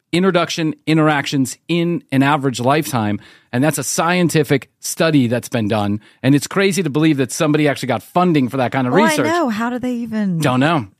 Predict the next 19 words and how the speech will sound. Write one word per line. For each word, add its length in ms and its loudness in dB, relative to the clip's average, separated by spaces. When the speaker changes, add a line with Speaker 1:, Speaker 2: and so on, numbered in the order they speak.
Speaker 1:
Don't 160 2
know. 200 2
But 220 0
it's 160 -4
been 220 0
repeated 560 2
multiple 380 0
times 420 0
by 180 0
multiple 380 -2
sources. 520 0
So 80 0
I'm 120 4
not, 260 2
I'm, 260 -2
this 160 0
is 120 -6
one 260 0
case 340 0